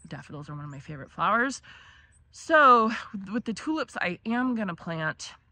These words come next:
after I pre-chill them and then I plant them, I have to, I have to somewhat protect them. And I've been looking into how I'm gonna protect them, whether I'm going to, like, invest in tulip baskets,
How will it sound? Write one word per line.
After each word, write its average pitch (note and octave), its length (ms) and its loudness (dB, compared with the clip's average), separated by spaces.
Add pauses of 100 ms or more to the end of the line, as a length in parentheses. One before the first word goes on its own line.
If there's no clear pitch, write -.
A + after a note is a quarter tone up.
(680)
after G3+ 340 -2
I G3+ 100 4
pre-chill F3+ 480 -6
them D3+ 320 -6 (320)
and F3 160 -4
then F3+ 100 -2
I F3 60 -4
plant E3 320 -10
them, D#3+ 200 -6
I E3 60 -8
have E3 300 -8
to, - 260 -8
I F3 40 -6
have A3+ 280 -8
to B3+ 100 -8
somewhat G3 460 -4
protect - 460 -12
them. - 260 -8 (360)
And F#3 340 0
I've F3 100 -4
been F#3 160 -2
looking G#3+ 220 -2
into G#3 280 -4
how G3 180 -10
I'm F3+ 100 -4
gonna F3 160 -6
protect E3 400 -14
them, D#3+ 180 -6
whether E3 380 -6
I'm D#3+ 160 -8
going D#3 240 -8
to, D#3+ 220 -10
like, C3+ 280 -12 (300)
invest E3 500 -6
in D3+ 160 -8
tulip - 380 -8 (120)
baskets, F3 720 -8